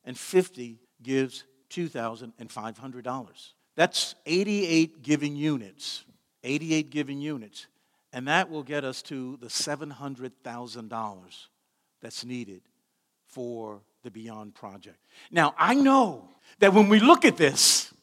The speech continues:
and we say, "Huh," we look at this and we'll say, "Huh,"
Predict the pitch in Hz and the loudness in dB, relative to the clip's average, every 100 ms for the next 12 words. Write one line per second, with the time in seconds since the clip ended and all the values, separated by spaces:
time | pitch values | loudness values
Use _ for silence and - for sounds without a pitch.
0 | _ - - 233 247 - 214 160 131 - | _ -4 4 8 10 10 8 6 4 -6
1 | _ _ _ - 175 110 - _ _ _ | _ _ _ 2 4 4 -4 _ _ _
2 | - 185 226 277 240 214 214 196 196 214 | 2 6 8 8 8 8 8 6 8 6
3 | - - - - 208 160 113 | 4 -6 -18 2 6 6 4